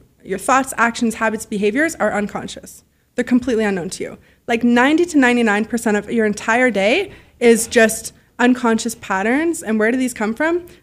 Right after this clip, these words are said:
Generally from zero to seven, or if there's been any other trauma in your life. So if you don't have, you look like anyone who's wa-, like,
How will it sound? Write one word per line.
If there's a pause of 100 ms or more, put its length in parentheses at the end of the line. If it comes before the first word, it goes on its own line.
(180)
Generally
from
zero
to
seven, (340)
or (120)
if
there's
been
any
other
trauma
in
your
life.
So (800)
if
you
don't
have,
you
look
like
anyone
who's
wa-,
like,